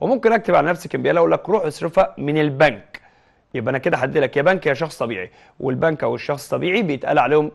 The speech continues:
لفظ المسحوب عليه. طيب، أنت شخص المستفيد، المستفيد ده اللي هو الدائن اللي ليه الحق،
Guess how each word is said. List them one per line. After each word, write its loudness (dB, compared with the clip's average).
لفظ -2
المسحوب -2
عليه. 0
طيب، 4
أنت 4
شخص 0
المستفيد، -2
المستفيد 0
ده 2
اللي 2
هو 8
الدائن 4
اللي -2
ليه 2
الحق، -2